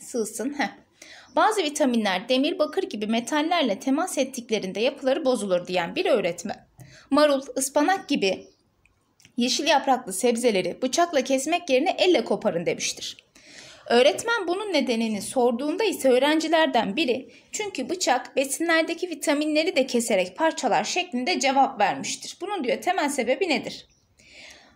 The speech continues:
Makroskobik dünya hakkındaki bilgilerin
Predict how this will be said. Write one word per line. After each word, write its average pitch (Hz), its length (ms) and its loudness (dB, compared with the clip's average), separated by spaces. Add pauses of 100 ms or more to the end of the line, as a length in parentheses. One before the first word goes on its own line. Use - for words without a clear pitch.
(400)
Makroskobik 339 800 2
dünya 339 400 0
hakkındaki 247 600 0
bilgilerin 269 520 0